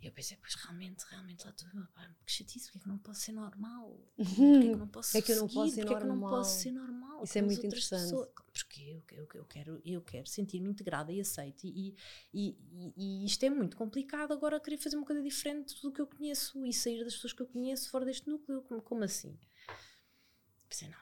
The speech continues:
Speaker 1: ok, vou esperar um ano para ter a certeza do que estou a fazer e também pensar como é que vou fazer isto financeiramente e tal." Passado um ano mantinha a mesma vontade de tirar o curso de medicina tradicional chinesa, ainda bem,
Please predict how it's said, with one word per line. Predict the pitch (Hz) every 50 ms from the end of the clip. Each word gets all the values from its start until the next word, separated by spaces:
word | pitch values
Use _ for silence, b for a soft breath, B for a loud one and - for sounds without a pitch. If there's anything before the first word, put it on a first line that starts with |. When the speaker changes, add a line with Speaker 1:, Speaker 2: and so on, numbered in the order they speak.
| -
Speaker 1:
ok, | 175 170 - - 156 160
vou | - 165
esperar | - - - 175 180 180 175
um | 165 156 156 156 170
ano | 170 165
para | - -
ter | 165 - - 165
a |
certeza | 165 - - - 165 160 156
do | 151
que | -
estou | - 135
a | -
fazer | - - 127 139 139 175 220 254
e | 220 190
também | - 151 143 135
pensar | - 123 - - - -
como | - 170 -
é | 160
que | -
vou | 160
fazer | - 160 151 156 151
isto | 214 127 - - - -
financeiramente | - - - 151 156 - - 160 147 143 156 196 226 226 226 -
e | -
tal." | - 202 226 226 - - _ _ _ _ _ _ _ _ _ _ _ _ _ _ _ _ _ _ _ _ _ - b b b b b b _ _ _ _ _ _ _ - _ _
Passado | 190 165 - 165 156 147
um | 151 156
ano | 151 151 156
mantinha | 151 147 143 - 151 156 139
a | 139
mesma | 143 143 135 147 147 147
vontade | 147 - 165 160 160 135 139
de | 135
tirar | - - - 135 139
o | -
curso | - - - -
de | -
medicina | 147 - - 131 135 151
tradicional | - 143 143 - - 143 139 139
chinesa, | - - 156 151 160 165 160
ainda | 139 151 147 147 151 147 139
bem, | 135 131 135